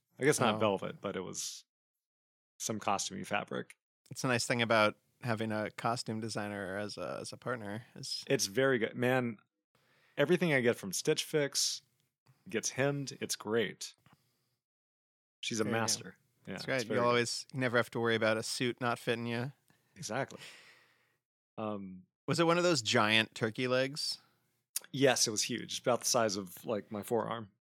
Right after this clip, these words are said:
Speaker 2: I feel like I've never had one of those that's not dry.
Speaker 1: I mean, I kind of assumed that they were all of them, but I asked some other people we were with. They're like, "Hey, is your turkey leg dry?" And they're like, "No, it's great." So
Speaker 2: Oh, man.
Speaker 1: maybe I just have high turkey <laughs> standards.
Speaker 2: Yeah.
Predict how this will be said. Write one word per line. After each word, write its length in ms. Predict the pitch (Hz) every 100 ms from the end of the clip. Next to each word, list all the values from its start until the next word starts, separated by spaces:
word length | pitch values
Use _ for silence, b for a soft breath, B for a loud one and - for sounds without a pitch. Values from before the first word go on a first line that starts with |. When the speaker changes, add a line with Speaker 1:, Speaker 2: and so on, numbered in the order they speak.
| _
Speaker 2:
I 40 |
feel 160 | - 220
like 120 | 277
I've 160 | 156 123
never 360 | 123 127 123
had 300 | 117 117 120
one 160 | 123 123
of 80 | 127
those 280 | 131 135
that's 220 | 131 117 -
not 300 | 107 104 -
dry. 500 | 85 60 50 - - _ _ _ _ _ -
Speaker 1:
I 80 | 143
mean, 120 | 165
I 40 |
kind 200 | - 208
of 60 | 220
assumed 260 | - 175
that 40 | 156
they 120 | 131
were 100 | 117
all 180 | 123 160
of 60 |
them, 120 | 120 101
but 80 |
I 100 | 107
asked 180 | 113 151
some 120 | 131
other 160 | 113 107
people 320 | 120 135 107
we 100 | 104
were 100 | 104
with. 220 | 113 120 -
They're 180 | 120
like, 260 | 104 101 -
"Hey, 100 | 120
is 80 | 120
your 80 | 226
turkey 240 | - 170
leg 180 | 170 165
dry?" 340 | 135 139 147 147
And 140 | 131
they're 120 | 127
like, 140 | 127 107
"No, 160 | 117
it's 120 | 101 -
great." 320 | 110 110 - _
So 320 | - - 104 107
Speaker 2:
Oh, 120 | 131
man. 200 | 107 117
Speaker 1:
maybe 140 | 101
I 60 | 117
just 160 | 107 -
have 140 | 120
high 180 | - 107
turkey 320 | - 123 -
<laughs> 0 |
standards. 760 | - 131 - - - - - - 151 135
Speaker 2:
Yeah. 280 | 107 107